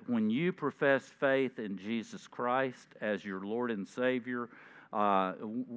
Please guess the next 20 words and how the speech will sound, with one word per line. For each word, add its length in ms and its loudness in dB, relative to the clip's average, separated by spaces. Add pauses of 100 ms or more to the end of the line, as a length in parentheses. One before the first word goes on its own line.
(100)
when 240 2
you 120 0
turn 260 4
your 200 2
life 480 6
over 320 2
to 140 -4
Him, 260 0
when 140 2
you 140 0
trust 600 2
in 180 -2
Him 520 0 (1040)
with 180 0
everything 600 6
you 180 2
have 560 6 (3750)
for 140 0
your 480 4
eternity 720 -2